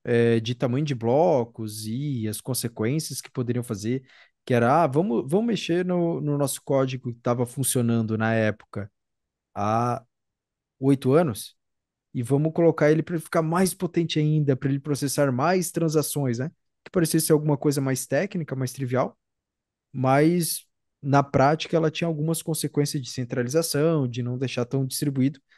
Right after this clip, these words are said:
e, e literalmente as pessoas votaram, porque, é, um grupo fez um código e falou, "Esse código é o melhor que existe, vamos todos para esse lado", né?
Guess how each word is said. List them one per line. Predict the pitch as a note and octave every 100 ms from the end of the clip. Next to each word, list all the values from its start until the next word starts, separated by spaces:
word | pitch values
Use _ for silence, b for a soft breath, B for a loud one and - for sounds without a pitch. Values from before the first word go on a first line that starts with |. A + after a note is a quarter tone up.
| _ _ _ _ _
e, | C3 D#3 G3 G3 F3+ C3+ -
e | C3+
literalmente | C#3 E3 F#3 E3 D3+ F#3+
as |
pessoas | - F3 F#3 E3+
votaram, | G3+ F#3+ D#3 C3+
porque, | A#2+ A#2+ B2 B2 _ _ _ _ _ _ _ _
é, | B2 B2 -
um | D#3
grupo | D#3 D#3+ D#3
fez | D3 D3+
um | D#3
código | - D#3+ G3 D#3+
e |
falou, | D#3 C#3 G#2 _ _ -
"Esse | A#2+
código | - D3 D3+ D#3
é |
o | D3+
melhor | D3 D#3 E3 D#3+
que | - C#3+ - _
existe, | D3 B2+ E3 D3+ -
vamos | A2+ D3+ E3 -
todos | F3 D#3
para | E3 D3+
esse | D3
lado", | D3+ C3+ B2+ A2
né? | A2